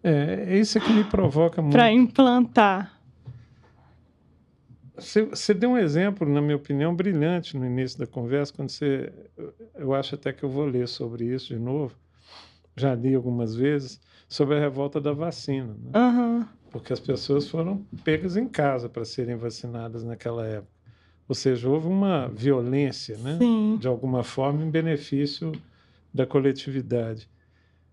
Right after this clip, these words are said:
Speaker 1: Mas se nós não mudarmos isso, e sobretudo num mundo em que nós estamos imersos num, nessa,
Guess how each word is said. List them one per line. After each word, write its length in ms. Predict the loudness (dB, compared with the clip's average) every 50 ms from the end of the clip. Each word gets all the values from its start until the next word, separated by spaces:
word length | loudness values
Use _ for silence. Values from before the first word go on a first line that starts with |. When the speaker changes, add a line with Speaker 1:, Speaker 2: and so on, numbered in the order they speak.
| _ _ _ _ _ -4
Speaker 1:
Mas 120 | -4 -2
se 100 | 0 2
nós 220 | 2 2 4 4 4
não 80 | 4
mudarmos 720 | 4 4 2 4 4 4 4 4 2 2 0 0 -2 -2 0
isso, 640 | 0 0 0 -2 -4 -4 -4 -2 -2 -4 -4 -4 -2
e 120 | -2 -2
sobretudo 760 | -2 0 0 0 0 2 0 0 0 0 0 0 0 2 0
num 200 | 0 0 0 0
mundo 440 | 0 0 0 0 -2 -2 0 0 0
em 80 | -2 -4
que 320 | -6 -4 -2 0 0 0
nós 260 | 0 -2 -4 -6 -6
estamos 640 | -6 -6 -4 -4 -4 -4 -6 -8 -10 -12 -14 -16 -14 -8
imersos 640 | -6 -4 -2 -2 0 0 -2 -2 -6 -8 -12 -10 -8
num, 320 | -6 -6 -6 -6 -6 -8 -10 -12 _ _ _ _ _ _ _ _ _ _ _ _ _ _ _ _ _ _ _ _ _ _ _ _ _ _
nessa, 380 | -8 -6 -6 -6 -6 -6 -8